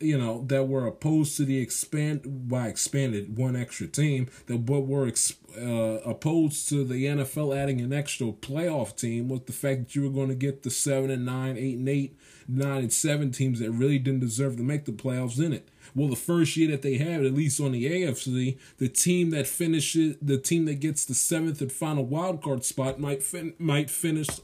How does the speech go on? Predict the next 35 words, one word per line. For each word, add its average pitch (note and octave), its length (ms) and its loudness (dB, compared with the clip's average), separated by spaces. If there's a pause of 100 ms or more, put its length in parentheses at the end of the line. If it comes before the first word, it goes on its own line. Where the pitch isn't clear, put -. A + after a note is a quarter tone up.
(200)
eleven D#3 400 0
and D3 100 0
five, F3+ 560 -4 (360)
ten E3+ 200 0
and D#3+ 160 0
six. - 560 -2 (3500)
So - 160 0
you're D#3+ 300 6
looking E3 360 2
at D3+ 140 0
a D3 60 0
situation D#3+ 640 2
where D3 100 2
you're C#3+ 120 0
gonna D#3 280 0
have C#3+ 420 0 (200)
one, C#3+ 520 2
maybe D3+ 300 2
two F3 320 0
teams C#3+ 560 0
finishing D#3 400 -2
at B2 140 -2
ten E3 240 -2
and D3 120 0
six D#3 300 -2
or C3+ 60 -2
nine D#3 260 0
and C3 100 0
seven E3 420 0 (140)
that D3+ 140 2
are - 20 2
gonna E3 240 2
miss E3 240 2
the D3 100 -6
playoffs. D3+ 720 0